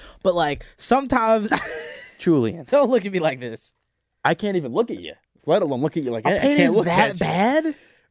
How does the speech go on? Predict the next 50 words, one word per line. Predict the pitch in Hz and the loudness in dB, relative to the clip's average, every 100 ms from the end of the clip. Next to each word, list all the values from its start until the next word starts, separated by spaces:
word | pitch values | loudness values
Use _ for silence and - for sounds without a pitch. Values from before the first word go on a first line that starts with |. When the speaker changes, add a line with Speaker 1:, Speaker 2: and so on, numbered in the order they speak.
| - | -20
Speaker 2:
What? | 208 202 320 | -4 0 0
It, | 277 247 202 | 0 -10 -4
it's, | 226 - | -4 -4
it's | - 240 - | -2 0 0
literally | 202 220 262 269 262 214 | 0 0 2 0 0 2
a, | 202 | 2
like, | 202 | 2
s-, | - - 208 | 0 -4 -2
is | 185 | 0
it | 196 | -2
caramel | - 160 175 196 202 | -2 0 0 0 -2
in | |
the | 190 | 0
middle, | 190 196 | 0 2
or | 196 | 4
is | 156 | 2
it | 160 | 2
one | 160 | 2
of | |
those | 151 123 | 0 0
caramel | - 143 139 | -2 -2 -2
nougat | 131 131 117 101 | -2 0 0 -2
deals? | 104 95 82 - - _ | -2 -8 -8 -14 -18 _
Speaker 1:
No, | 185 | -2
I | 175 | 0
think | 160 202 | -2 -2
it's | 226 | -2
just | 226 - | -2 -2
caramel. | 190 202 135 98 | -2 0 -2 -4
I | 151 | -2
think | 180 233 | 2 4
it's | |
Speaker 2:
But | 294 | 2
Speaker 1:
just | 202 | 2
Speaker 2:
it's | 196 | 2
the | 185 | 2
Speaker 1:
caramel | 202 214 202 | 4 4 2
and | 220 | 4
Speaker 2:
whole, | 240 | 4
Speaker 1:
peanuts. | 240 214 196 127 - | 4 2 2 -2 -2
Speaker 2:
the | 185 | -2
whole | - 208 214 | -2 0 0
thing | - - 202 220 208 | 0 -8 -8 -8 -10
is | - 131 120 _ | -8 -8 -10 _
covered | - - 196 202 208 208 | -20 -10 -4 -2 0 0
in | 180 135 123 120 135 | 0 -4 -4 -6 -8
nuts, | 170 208 208 - - | -2 0 0 -2 -10
man. | 101 104 110 147 185 - - _ | -4 -2 0 0 -4 -10 -20 _
It's | - 180 196 | -2 -2 -2
not | 220 247 | -4 -4